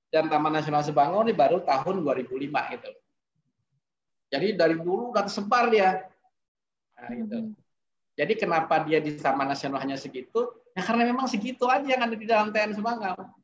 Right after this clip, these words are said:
Speaker 2: Oh, iya.
Speaker 1: Ya kan? Dan dari enam ribu sekian individunya itu nggak mungkin juga dia bisa jadi seratus ribu. Karena nanti kan itu kita bicara daya dukung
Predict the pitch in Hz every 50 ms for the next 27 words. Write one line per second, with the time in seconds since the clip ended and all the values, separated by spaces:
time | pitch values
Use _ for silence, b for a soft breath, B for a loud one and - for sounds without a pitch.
0 | _ _ _ _ _ _ _ _ _ _ _ _ _ _ _ _ _ _ _ _
1 | - 208 208 196 190 190 185 185 175 160 - 156 170 180 190 202 226 214 - _
2 | _ _ _ _ _ _ - - 175 180 190 185 175 175 175 175 175 180 180 180
3 | - - 170 170 170 170 175 175 165 170 170 165 170 165 170 170 170 170 165 170
4 | 170 170 - _ _ _ _ _ _ _ _ _ _ _ - - 175 175 - -
5 | 165 170 170 165 165 165 165 160 165 160 - 165 156 160 165 165 160 170 160 165
6 | 175 - - 240 175 170 160 151 156 156 147 - 143 117 120 160 190 214 185 147
7 | 147 147 135 - - 127 123 123 127 120 - 120 113 113 123 - - 147 - 160
8 | 156 135 123 - - - 123 139 165 175 160 160 160 180 175 185 190 175 165 -
9 | 185 170 170 - 147 131 127 120 - 123 117 - 120 120 117 113 113 123 143 -
10 | _ _ - 147